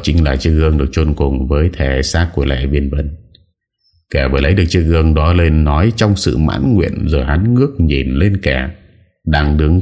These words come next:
phía trên huyệt mộ, hắn nói: "Vậy là sau mấy trăm năm, mơ ước của chúng ta cũng sắp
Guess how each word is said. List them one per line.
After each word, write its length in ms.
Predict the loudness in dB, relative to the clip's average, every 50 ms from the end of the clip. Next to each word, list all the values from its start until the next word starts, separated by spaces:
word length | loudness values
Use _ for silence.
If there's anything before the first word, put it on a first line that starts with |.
| -2
phía 160 | -2 -2 -2 0
trên 220 | 0 0 0 0
huyệt 160 | 0 -2 -2 -2
mộ, 200 | -2 -2 -2 -2
hắn 240 | -2 -2 -2 -2
nói: 300 | -2 -4 -4 -4 -4 -4 -6 -8 -16 -20 -20 _ _ _ _ _ _ _ _ _ _ _ _ _ _ _ _ _ _ _ _ _ _ _ _ _ _ _ _ _ _ _ _ _ _ _ _ _ _ _ _ _ _ _ _ -6
"Vậy 240 | -2 -2 0 0 0
là 300 | -2 -2 -2 -4 -4 -6
sau 200 | -4 -2 -2 0
mấy 160 | 2 2 0
trăm 180 | 0 0 -2 -2
năm, 220 | -2 -2 -2 -2 -4 -6 -10 -20 -12 -8
mơ 300 | -2 0 2 2 2 4
ước 180 | 4 2 2 2
của 80 | 0 0
chúng 240 | 0 0 2 2 0
ta 280 | 0 0 0 0 -2 -2 -2
cũng 200 | -2 0 0 0
sắp 200 | 0 -2 -4